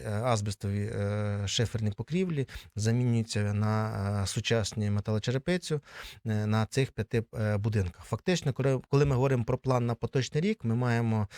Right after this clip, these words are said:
завдання, е, погоджене міським головою, не менше як двадцять один будинок,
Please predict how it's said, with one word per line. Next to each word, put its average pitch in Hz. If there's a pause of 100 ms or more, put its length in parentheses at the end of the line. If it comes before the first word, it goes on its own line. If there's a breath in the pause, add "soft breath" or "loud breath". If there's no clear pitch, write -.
(140 loud breath)
завдання, 135
е, 107
погоджене 110
міським 104
головою, 139 (240 loud breath)
не 113
менше 127
як 104
двадцять 117
один 110
будинок, 165